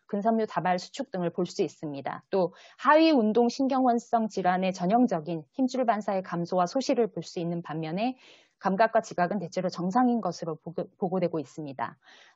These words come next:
또 앞서 말씀드린 바와 같이 먼 쪽부의 약화가 먼저 나타나서 특히 손의 뼈 사이근이나 엄지두덩근 등의 위축이 특징적이고 갈퀴손 변형 등을 보이기도 합니다. 또 후기에는 가로막과 갈비 사이근의 마비로 호흡장애를 일으킬 수 있고 말기에는 생명중충까지 침범됩니다.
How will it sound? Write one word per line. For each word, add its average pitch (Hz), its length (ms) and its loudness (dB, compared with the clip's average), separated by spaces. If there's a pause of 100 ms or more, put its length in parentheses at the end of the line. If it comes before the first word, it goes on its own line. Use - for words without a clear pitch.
또 196 80 2
앞서 175 220 4
말씀드린 247 560 4
바와 226 220 8
같이 208 400 2
먼 180 240 4
쪽부의 262 420 2
약화가 185 400 2
먼저 170 300 -2
나타나서 190 760 -6 (240)
특히 254 160 -2
손의 294 400 0
뼈 285 100 2
사이근이나 220 760 0
엄지두덩근 185 760 -2
등의 151 280 -6
위축이 170 300 -8
특징적이고 214 840 -4
갈퀴손 196 500 -4
변형 175 360 -4
등을 170 200 -4
보이기도 180 440 -4
합니다. 208 460 -6 (380)
또 - 80 -2
후기에는 269 680 2
가로막과 202 640 0
갈비 185 340 -2
사이근의 202 460 -2
마비로 160 440 -4
호흡장애를 233 600 -2
일으킬 175 360 -8
수 - 180 -10
있고 202 420 -6
말기에는 170 440 -6
생명중충까지 202 1080 -4
침범됩니다. 208 920 -6